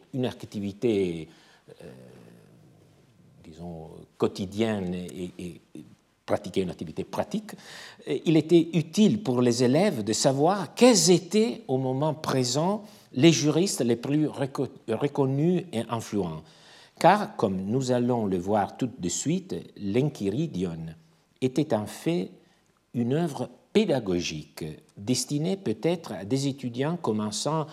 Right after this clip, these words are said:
leurs études de droit. Concentrons-nous donc sur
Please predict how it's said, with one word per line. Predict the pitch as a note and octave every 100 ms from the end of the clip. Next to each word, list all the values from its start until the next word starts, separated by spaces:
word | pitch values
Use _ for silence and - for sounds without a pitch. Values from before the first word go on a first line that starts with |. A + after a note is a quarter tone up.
| -
leurs | - C#3+ -
études | A2 G2+ - A#2 G2
de | F2 E2
droit. | D#2 - - - - _ _ - _ _ - - _ _ _ _ _
Concentrons-nous | - D3+ D#3+ D3 F#3 D#3+ G#2 G#2+
donc | A2+ D3+ C#3
sur | - - G#2+ G2+